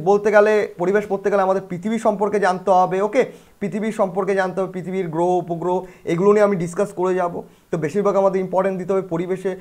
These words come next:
আহ, পরিবেশ পড়তে গেলে পৃথিবীর ওপরে, এনভায়রনমেন্ট সায়েন্স পড়তে গেলে আমাদের পৃথিবীর ওপরে বেশি গুরুত্ব দিতে হবে,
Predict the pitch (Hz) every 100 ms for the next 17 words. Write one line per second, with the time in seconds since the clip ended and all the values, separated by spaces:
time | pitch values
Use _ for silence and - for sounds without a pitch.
0 | - - 151 175 180 190 180 180 190 185
1 | 165 180 196 202 190 185 190 - 160 180
2 | 180 185 190 180 - 170 180 175 175 170
3 | 170 - - - 180 190 226 208 220 208
4 | 208 185 165 190 196 190 190 180 175